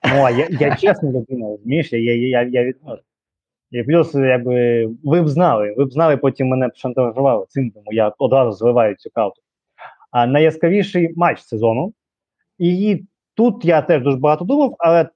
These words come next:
тут я, напевно, оберу матч Чорноморець Шахтар два два, тому що, по-перше, це, ну, це унікальний матч, який ми тут обговорювали, як матч, де, е, Шахтар дуже швидко забиває, і по цьому суперник не сиплеться. І це було дійсно дуже цікаво, е,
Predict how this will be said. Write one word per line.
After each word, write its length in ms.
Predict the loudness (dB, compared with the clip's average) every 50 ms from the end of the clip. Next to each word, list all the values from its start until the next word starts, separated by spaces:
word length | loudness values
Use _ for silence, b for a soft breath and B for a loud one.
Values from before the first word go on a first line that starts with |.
| _ 0
тут 160 | 0 2 2
я, 60 | 0
напевно, 420 | 0 0 0 0 0 2 0 -2
оберу 300 | -2 0 2 2 2 2 2
матч 260 | 2 0 0 -2 -4 -10 -16
Чорноморець 600 | -10 -8 -6 -4 -2 0 0 2 0 0 -4 -8
Шахтар 400 | -10 -10 -6 -4 -2 -2 -2 -2
два 140 | -4 -6 -4
два, 320 | -2 0 0 0 -2 -4 _ _ _ _ _
тому 280 | -6 -4 -2 -2 -2 -4
що, 280 | -6 -8 -6 -2 0 2 4 4 4 4 4 4 2 2 0 -2 -4
по-перше, 360 | -4 -2 0 0 0 0 -2
це, 320 | -6 -4 -2 -2 -2 -2 -4 -6
ну, 80 | -12 -18 _
це 200 | -20 -16 _ -8
унікальний 460 | -4 -4 -2 0 0 0 0 0 0
матч, 200 | -2 -2 -2 -4
який 160 | -4 -6 -6 -8
ми 80 | -6
тут 100 | -4 -4
обговорювали, 840 | -4 -4 -4 -6 -8 -8 -6 -4 0 2 2 4 4 4 2 2 2
як 120 | 0 -2 -2 -2
матч, 280 | -2 -2 -2 -4 -4
де, 260 | -2 0 2 2 0 -2 -4 _ _ _ _ _ -2
е, 280 | 0 0 0 0 -2 -6 _
Шахтар 560 | -6 -4 -4 -2 0 2 2 4 4 2 2 2 2
дуже 220 | 0 2 0 -2
швидко 340 | -2 0 -2 0 0 -2 -4
забиває, 600 | -2 -2 0 2 2 4 2 2 0 -2 -6 -10 _ _ _ _ _ _ _
і 80 | -6 -2
по 120 | -2 0
цьому 220 | 2 0 0 0
суперник 500 | -2 -2 0 0 0 2 0 -2 -4 -2
не 140 | 0 0 0
сиплеться. 640 | 0 0 -2 -2 0 -2 -4 -4 -2 -2 -4 -4 -4 -6 _ _ _ _ _
І 80 | -14 -4
це 140 | -2 -2 0
було 220 | 2 2 2 2
дійсно 360 | 2 2 0 0 0 -2 -2
дуже 240 | -2 0 0 0 -2
цікаво, 480 | -4 -6 -4 0 2 2 2 2 2 0
е, 120 | -2 -2